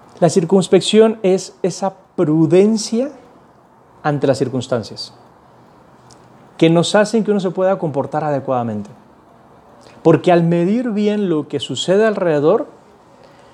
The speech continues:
soy capaz de cuidar mis palabras y, lógicamente, mis acciones.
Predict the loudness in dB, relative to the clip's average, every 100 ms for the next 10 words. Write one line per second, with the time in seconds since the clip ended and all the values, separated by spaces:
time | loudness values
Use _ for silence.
0 | -20 _ _ -20 -20 -6 2 2 4 2
1 | 2 2 -2 -2 -2 0 -2 -4 -8 -6
2 | -4 -2 0 2 0 -2 -8 -16 -20 _
3 | -2 -2 -2 -4 -4 -2 -4 -4 -8 -10
4 | -8 -8 -10